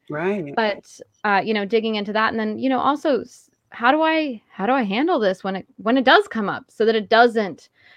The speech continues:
Speaker 2: right, escalate? That situation that I shared earlier, it could have easily escalated to her packing up her things, leaving, moving across the country, you know, or even just going and, and breaking off the relationship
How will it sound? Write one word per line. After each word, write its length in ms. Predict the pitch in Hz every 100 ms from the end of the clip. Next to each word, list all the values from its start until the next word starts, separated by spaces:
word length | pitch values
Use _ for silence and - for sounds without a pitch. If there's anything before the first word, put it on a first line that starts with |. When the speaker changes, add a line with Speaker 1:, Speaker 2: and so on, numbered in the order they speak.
| _
Speaker 2:
right, 160 | 202 180
escalate? 560 | - - 190 143 110
That 180 | - 226
situation 480 | - 240 240 220 220
that 80 | 208
I 60 |
shared 260 | 202 - 202
earlier, 360 | - 254 247 190
it 60 |
could 100 | 247
have 100 | 214
easily 380 | - 226 254 196
escalated 500 | 180 180 180 180 175
to 60 | 190
her 160 | 185 202
packing 380 | 202 196 220
up 100 | 208
her 140 | 214 202
things, 420 | - 202 208 190
leaving, 540 | 165 202 202 202 202 202 - -
moving 280 | - 226 226
across 340 | 226 233 247 247
the 100 | 240
country, 600 | 247 240 - 262 247 247
you 60 |
know, 300 | 254 247 247 - _ _ _ - -
or 300 | - 254 254
even 260 | 262 262 247
just 180 | 247
going 300 | - 247 247
and, 340 | 247 - 220 208 -
and 340 | 208 196 190 _ - -
breaking 340 | 220 214 226
off 160 | 214 208
the 80 | 196
relationship 680 | 196 208 - 214 175 160